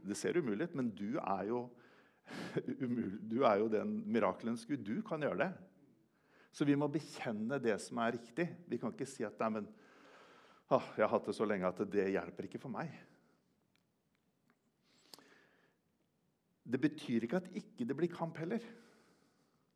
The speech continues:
Men vi kan takke for Guds løfter. Vi kan takke for at gjennombruddet kommer selv om det tar tid. Og det jeg fortalte om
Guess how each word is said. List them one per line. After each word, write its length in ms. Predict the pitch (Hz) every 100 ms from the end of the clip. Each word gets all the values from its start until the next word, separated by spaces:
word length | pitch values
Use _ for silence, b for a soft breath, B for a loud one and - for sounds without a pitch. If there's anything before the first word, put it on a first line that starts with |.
| -
Men 140 | 143 135
vi 140 | 139 165 - - - _ b b b _ -
kan 160 | 147 -
takke 460 | - 160 - - 170 - - _ _ _ _ _ _ _ _ _ _ _ _
for 200 | - 135
Guds 240 | 131 139 -
løfter. 280 | 123 - 123
Vi 120 | 120
kan 160 | 139 -
takke 320 | 135 - -
for 160 | - 127
at 100 | 127 139
gjennombruddet 760 | 139 113 101 101 110 120 - -
kommer 360 | - 110 123 120
selv 500 | - - 113 120 -
om 160 | 110 117
det 120 | 139 -
tar 180 | 139
tid. 220 | 139 151 - _ _ _ _ _ b b b b b b b b b b b b
Og 120 | - 120
det 100 | 127
jeg 140 | 127
fortalte 420 | 139 135 113 127
om 160 | 123